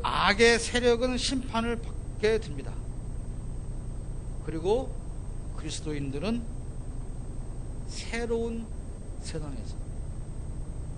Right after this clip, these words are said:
예수님과 함께 영원히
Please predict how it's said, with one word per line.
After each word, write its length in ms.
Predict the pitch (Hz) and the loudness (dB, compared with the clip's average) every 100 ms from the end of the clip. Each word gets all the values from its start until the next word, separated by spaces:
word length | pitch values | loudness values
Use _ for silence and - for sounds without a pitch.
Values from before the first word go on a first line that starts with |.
| - - - - - - - - | -4 -4 -4 -6 -6 -6 -4 0
예수님과 720 | 143 143 151 143 139 135 123 | 2 2 0 0 0 0 -2
함께 640 | - - 214 - 220 247 - - - - - - - - - - - | -2 0 0 2 2 2 -2 -6 -4 -4 -4 -4 -4 -4 -4 -4 -2
영원히 640 | 127 135 139 131 143 214 | 0 0 0 0 0 -2